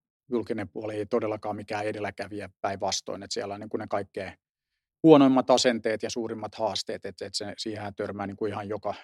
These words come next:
joka päivä, joka puolella. Et siinä niinku olisi, ää, ihan sellainen niinku pieni, pieni niinku, ää, parannuksen paikka. Ja, ja kyllä tossa niinku, jos mietitään, ää, englantia niinku kielenä, niin, ää,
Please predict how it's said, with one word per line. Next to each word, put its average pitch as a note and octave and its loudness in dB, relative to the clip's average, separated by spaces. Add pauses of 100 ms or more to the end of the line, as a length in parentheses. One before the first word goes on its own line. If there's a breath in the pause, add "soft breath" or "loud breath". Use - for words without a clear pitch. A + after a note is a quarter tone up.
joka C3+ 6
päivä, A2+ 6
joka G#2+ 0
puolella. G2+ -2 (460)
Et G#2 -4
siinä A2 2
niinku G#2 -2
olisi, G#2 0
ää, G2+ -2 (640)
ihan A2+ -6
sellainen G#2 -4
niinku G#2 -10 (140)
pieni, A#2+ 4 (100)
pieni B2 6
niinku, A2+ 0 (120)
ää, A2 -2 (160)
parannuksen A#2 4
paikka. A2+ 6 (420)
Ja, A#2+ 10
ja A#2+ 4
kyllä B2 8
tossa B2+ 4
niinku, B2 2
jos A#2 2
mietitään, A#2+ 4
ää, A2+ 2 (460)
englantia A#2 4
niinku G#2+ -6
kielenä, G#2 0 (560)
niin, G#2 -2
ää, G2+ 2